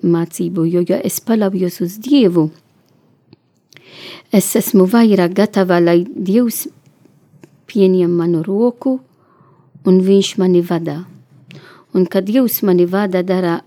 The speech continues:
lielas lietas, ka es nekad nevaru domāt. E, tad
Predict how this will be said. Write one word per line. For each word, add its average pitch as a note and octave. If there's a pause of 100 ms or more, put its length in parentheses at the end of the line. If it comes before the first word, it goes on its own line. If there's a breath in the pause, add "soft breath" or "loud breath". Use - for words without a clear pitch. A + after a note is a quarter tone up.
lielas F#3+
lietas, F3+
ka A3+
es -
nekad F#3
nevaru F3+
domāt. E3+ (1500 soft breath)
E, F#3 (200)
tad G3